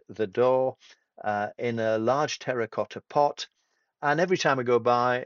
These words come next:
uh, I just look at that, sometimes fondle the leaves and have a little smell, that beautiful myrtle scent. And it makes me think of lovely times at Bramham Park and a lovely lady who was my first boss.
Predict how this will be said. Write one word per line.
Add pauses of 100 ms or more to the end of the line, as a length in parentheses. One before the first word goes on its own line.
uh,
I
just
look
at
that,
sometimes
fondle
the
leaves
and (340)
have
a
little
smell,
that
beautiful (200)
myrtle (220)
scent. (560)
And
it
makes
me
think
of (180)
lovely
times
at
Bramham
Park (120)
and
a
lovely
lady
who
was
my (540)
first
boss.